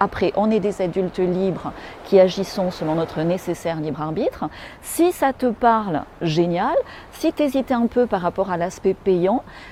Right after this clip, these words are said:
ben, on dit to pay to pay attention. Tu feras rien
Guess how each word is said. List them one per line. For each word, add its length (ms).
ben, 240
on 140
dit 140
to 120
pay 300
to 140
pay 200
attention. 520
Tu 160
feras 320
rien 420